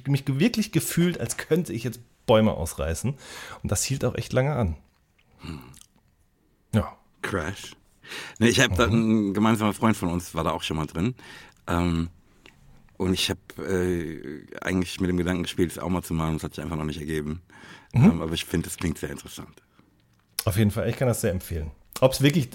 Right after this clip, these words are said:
Speaker 1: für alles gut ist, was jetzt, äh, ich aufgezählt habe oder was im Internet steht, weiß ich nicht genau, aber war auf jeden Fall interessant.
Speaker 2: Ja, ich will's jetzt einfach mal fühlen halt, ne?
Speaker 1: Mhm, klar.
Speaker 2: Voll. Eine Sache, die ich mit dir noch teilen wollte, ist,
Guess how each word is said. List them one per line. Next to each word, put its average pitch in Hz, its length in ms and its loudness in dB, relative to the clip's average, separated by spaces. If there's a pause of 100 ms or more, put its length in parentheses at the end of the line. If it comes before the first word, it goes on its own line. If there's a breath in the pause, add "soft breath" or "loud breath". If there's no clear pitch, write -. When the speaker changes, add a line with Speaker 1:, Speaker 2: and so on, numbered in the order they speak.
Speaker 1:
für - 180 2
alles 123 300 2
gut 151 220 -2
ist, 143 220 0
was 120 220 0
jetzt, 113 240 -2
äh, 101 160 2
ich 107 160 -2
aufgezählt 120 600 2
habe 110 200 2
oder 104 140 4
was 101 140 0
im 107 60 0
Internet 117 340 2
steht, 101 220 -2
weiß 110 220 4
ich 117 60 2
nicht 107 160 -4
genau, 98 320 -2
aber 82 240 -4 (400 loud breath)
war 85 80 -4
auf 78 100 -6
jeden 78 140 -4
Fall - 160 -12
interessant. - 440 -14
Speaker 2:
Ja, 85 220 2
ich - 140 -2
will's 85 120 0
jetzt 85 160 -2
einfach 85 180 0
mal 78 120 0
fühlen 110 340 2
halt, 85 180 -2
ne? 131 140 -4 (600)
Speaker 1:
Mhm, 156 260 6
klar. 220 260 0 (680 loud breath)
Speaker 2:
Voll. - 180 -16 (2000 loud breath)
Eine 160 200 4
Sache, 143 220 4
die 131 80 2
ich 123 100 0
mit 127 120 2
dir 123 80 6
noch 117 120 2
teilen 110 280 2
wollte, 107 220 4
ist, - 180 -8